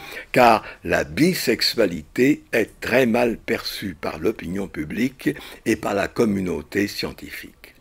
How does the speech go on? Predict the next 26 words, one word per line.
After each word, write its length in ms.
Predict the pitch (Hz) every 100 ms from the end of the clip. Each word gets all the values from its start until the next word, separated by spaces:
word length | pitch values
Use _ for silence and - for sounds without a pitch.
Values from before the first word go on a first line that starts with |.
| - - - - -
Les 100 | 151
bisexuels 800 | 214 - 151 - 143 117 98 - -
sont 160 | - 135
même 240 | 117 110
parfois 380 | 92 110 - 117
victimes 540 | 90 85 - 117 85
d'ostracisme 1080 | - 185 170 - - 165 - 254 220 - 202 - - -
de 100 | -
la 160 | 104 80
part 220 | - 196
des 220 | 165 120
homosexuels, 800 | 104 98 - 82 - 214 220 147 - - - - -
qui 120 | 151
les 180 | 135 123
jugent 440 | 104 120 98 -
traîtres 580 | - 127 180 226 220 -
à 60 | 104
l'histoire 460 | 82 - 170 202
militante 580 | 139 90 80 - 165 220
contemporaine. 800 | 147 104 92 101 - - - - - - - - - - - - - -
La 160 | - 113
bisexualité 1080 | 151 185 160 151 156 143 135 - 143 131 123
a 160 | 120 113
été 320 | 110 - 120
longtemps 640 | 104 120 127 123 139 123 -
occultée 800 | 139 139 139 113 - 120 101